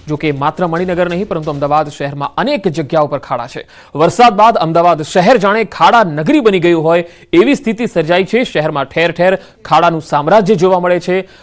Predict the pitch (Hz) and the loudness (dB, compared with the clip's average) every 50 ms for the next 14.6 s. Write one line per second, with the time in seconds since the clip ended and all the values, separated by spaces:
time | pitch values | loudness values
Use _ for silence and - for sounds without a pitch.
0 | _ _ - 131 - 160 175 254 302 262 247 208 - 214 208 208 214 233 202 170 | _ _ -6 -4 2 4 4 4 4 4 2 2 4 2 2 2 2 -2 -2 -2
1 | 170 175 165 147 156 165 160 151 135 139 139 - - 190 202 214 226 233 185 147 | 0 0 0 2 2 0 0 -2 -4 -6 -6 0 2 2 2 2 0 -2 -4 0
2 | 165 190 226 262 269 247 175 185 175 147 143 135 139 - 135 120 - 170 165 165 | 2 4 4 4 2 2 0 0 0 0 0 -2 -2 -4 -12 -10 -2 0 0 0
3 | 185 185 185 - - _ _ - 190 220 220 - 185 202 202 - 240 240 202 208 | 0 -2 -4 -8 -18 _ _ -2 0 0 0 0 -4 -6 0 2 2 4 4 4
4 | 214 214 208 - 180 175 180 - - - 180 185 226 226 - 156 165 180 185 - | 2 0 0 2 2 2 2 2 0 0 2 2 2 0 -2 -2 -2 -2 0 0
5 | 233 233 214 208 214 226 226 - - 165 208 214 196 180 - - 196 185 175 190 | -2 0 2 2 0 0 -2 -2 0 2 4 4 2 2 0 2 2 2 2 2
6 | 180 170 151 139 190 202 175 131 - - - - - _ _ 147 160 190 220 226 | -2 -2 2 2 2 2 2 -2 -6 -10 -16 -20 -20 _ _ 0 0 2 2 4
7 | 208 208 202 240 233 165 170 185 - 247 269 262 - - - 170 196 185 175 247 | 2 2 2 2 2 2 2 2 2 2 2 2 2 0 2 2 4 4 2 2
8 | 247 202 156 139 147 185 233 233 196 - 170 165 147 147 139 - 135 - 139 - | 2 0 0 0 2 2 2 2 2 0 0 0 0 -2 -6 -10 -10 -14 -14 -14
9 | - - - - - 147 180 180 180 - 220 233 254 226 254 247 247 - 220 226 | -14 -18 -20 -6 -2 0 0 0 2 0 0 0 2 2 2 2 4 4 2 2
10 | 233 220 - _ - 135 135 180 220 247 247 247 - - 165 180 202 196 226 196 | 2 0 -4 _ -10 -2 0 2 2 2 0 0 -2 0 2 2 4 4 2 2
11 | 165 151 143 139 - 156 - - - 180 220 226 226 196 226 220 226 233 214 180 | 2 0 -2 -4 -4 -10 -6 0 2 2 2 2 2 2 0 2 4 2 2 4
12 | 196 208 214 202 220 214 190 151 139 147 170 208 202 - 180 170 185 175 175 170 | 4 2 2 2 2 0 0 0 -2 0 0 0 0 0 0 -2 -2 0 0 -2
13 | 165 156 165 175 196 180 - - _ _ 139 135 - 175 - - 233 214 214 220 | -2 0 0 0 0 -2 -6 -14 _ _ -4 -2 -2 -2 -2 0 2 4 4 4
14 | 220 220 - _ - 180 170 196 190 170 147 170 | 2 -2 -6 _ -2 0 2 2 2 0 2 0